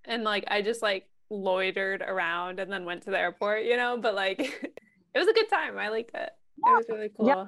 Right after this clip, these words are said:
Speaker 2: like, you should come, come visit and we'll go to Boston. I love
Speaker 1: That
Speaker 2: it.
Speaker 1: would be
Speaker 2: Let's do it.
Speaker 1: so much. We, I should come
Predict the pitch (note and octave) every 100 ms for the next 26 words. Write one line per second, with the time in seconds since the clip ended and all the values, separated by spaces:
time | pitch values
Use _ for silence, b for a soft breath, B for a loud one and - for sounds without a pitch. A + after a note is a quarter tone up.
0 | C4+ B3+ A#3+ D#4+ F#4+ G4 F4+ - - D4+
1 | D4+ D4 C#4 G#3+ G#3+ A3 G#3+ G#3+ G#3+ -
2 | - - _ - A#3+ B3 D#4 D4+ F#4 G#4
3 | G#4+ A#4 - _ _ _ G#5 - - -
4 | - - A#3 A#3+ A#3+ - C4+ D4 - G4+
5 | - A#4+ C5